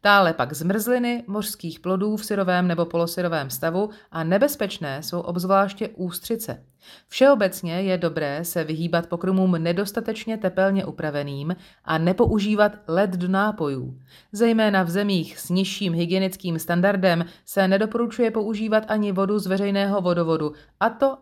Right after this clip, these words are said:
ani k čištění zubů. Je dobré se řídit základním pravidlem Světové zdravotnické organizace pro přípravu potravy v exotických zemích. Převařit, upéct, oloupat nebo nechat být.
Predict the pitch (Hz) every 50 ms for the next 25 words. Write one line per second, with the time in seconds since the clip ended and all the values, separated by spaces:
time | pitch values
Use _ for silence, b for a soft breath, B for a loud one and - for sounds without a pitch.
0 | _ - 214 220 220 226 233 233 233 - - 226 202 - - 208 202 202 202 190
1 | 175 180 160 147 139 135 139 - b b b b b b - 247 254 233 220 196
2 | 208 208 202 202 202 202 - 214 208 208 208 190 175 185 170 - - _ - 151
3 | 175 190 190 196 196 196 196 196 190 185 175 160 - - 165 170 165 175 175 180
4 | 180 170 165 160 - - 165 165 165 175 165 175 180 175 175 170 - 170 160 165
5 | 170 175 180 175 175 - - 165 147 - 160 160 170 175 175 165 185 185 185 -
6 | 202 202 196 202 B B B - 190 220 214 214 - 254 247 254 240 226 208 180
7 | - 175 175 185 190 190 190 196 196 196 - - 180 175 175 190 180 175 175 175
8 | - - 180 175 160 156 160 147 147 135 127 131 131 - B B B B B B
9 | B B - - 233 233 262 269 262 269 262 262 262 - _ _ _ _ - 226
10 | 240 226 - 233 226 226 220 226 220 - - _ _ _ _ _ - 208 220 220
11 | 214 208 208 208 190 190 185 - - _ _ _ _ - 220 220 214 202 214 208
12 | 202 202 - 208 180 175 185 175 143 131 -